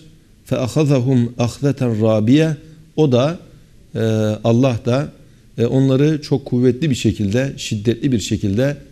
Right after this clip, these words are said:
tuttu, yakaladı. Burada Firavun ve ondan öncesi bir de mütefikat. Bunların Allah'a şirkle gelmeleri ve bunun neticesinde helak edilmeleri. Peygamberi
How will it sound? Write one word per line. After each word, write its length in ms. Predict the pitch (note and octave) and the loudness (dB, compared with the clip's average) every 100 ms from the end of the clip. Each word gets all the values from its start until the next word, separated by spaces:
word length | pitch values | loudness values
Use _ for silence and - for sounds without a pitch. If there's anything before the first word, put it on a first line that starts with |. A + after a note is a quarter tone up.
| - | -18
tuttu, 560 | - B2+ - B2+ C#3+ C#3+ - | -6 -6 -2 0 0 -2 -2
yakaladı. 520 | G#2 F#2+ G#2 G2 F2+ - - - - - - _ _ _ - - - - - - | -2 0 -2 -2 -2 -8 -16 -20 -20 -20 -20 _ _ _ -20 -20 -20 -20 -18 -2
Burada 440 | G#3+ F3+ D#3+ F3 - | 2 4 4 2 -2
Firavun 720 | - D#3+ - C#3+ E3+ G#3+ A3+ G#3 | -2 0 2 2 2 -2 -6 -2
ve 300 | C#3+ C#3 C3 - | 2 2 2 0
ondan 300 | D3 D#3 D3+ | 2 4 6
öncesi 580 | C3+ A#2 G#2 - D#3+ F3+ G3+ F3 | 4 4 0 2 0 0 -6 -4
bir 260 | C#3+ C#3+ | 0 2
de 100 | D#3+ | 2
mütefikat. 920 | D3+ C#3+ - C3+ C3+ - A#2+ - - - - - - - C#3 | 0 -2 -4 -4 -4 0 0 0 -10 -20 -20 -20 -20 -8 0
Bunların 480 | D3 C3+ D3 F3+ F3 - - | 2 4 2 -2 -4 -8 -2
Allah'a 380 | C3 C3+ C3 | 2 2 0
şirkle 640 | A#2+ - C3+ - A#2 G#2+ - G2+ | -2 0 -2 2 2 2 -2 -2
gelmeleri 640 | G#2 G2 F#2 F2+ G2 E3+ E3+ - - - | 0 2 0 0 0 0 -4 -18 -16 0
ve 140 | B2+ | 0
bunun 260 | C3 C#3+ C3+ | 4 4 4
neticesinde 760 | A#2+ A#2+ G#2+ G2+ G#2+ A#2 D3+ D3+ - - | 2 0 -2 0 0 2 0 -2 -12 -6
helak 320 | A#2+ B2+ A#2 | 0 2 2
edilmeleri. 520 | G#2 G2+ G2 F#2 F#2 E2+ - - - - | 0 -2 -2 -2 -4 -6 -10 -20 -20 -10
Peygamberi 760 | - C3 C3+ B2+ B2+ B2+ B2 | 2 2 4 2 2 2 0